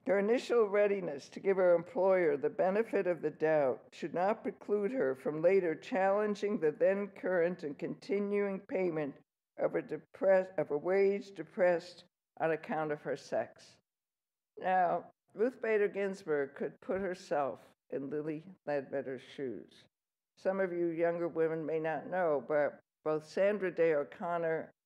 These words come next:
and Ruth Bader Ginsburg, when they graduated from law school,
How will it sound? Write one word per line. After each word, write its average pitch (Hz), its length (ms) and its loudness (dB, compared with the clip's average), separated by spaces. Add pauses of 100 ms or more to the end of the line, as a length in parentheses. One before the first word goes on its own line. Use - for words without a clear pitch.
(220)
and 214 320 0
Ruth 170 300 -2
Bader 151 340 0
Ginsburg, 139 800 -4
when 143 160 -4
they 143 100 0
graduated 170 800 0
from 139 280 -8
law 143 220 -4
school, 135 480 -6